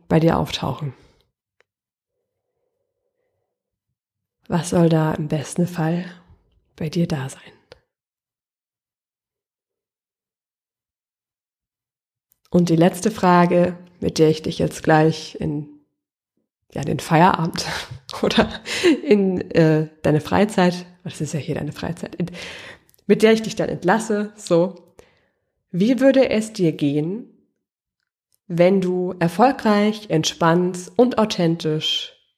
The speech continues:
vor anderen Menschen sprechen könntest? Was würdest du dabei gewinnen?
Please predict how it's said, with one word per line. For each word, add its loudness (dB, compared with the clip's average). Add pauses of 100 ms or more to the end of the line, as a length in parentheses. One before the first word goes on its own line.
vor 2
anderen 2
Menschen -2
sprechen -6
könntest? -14 (1800)
Was 2
würdest -2
du -6
dabei 0
gewinnen? 0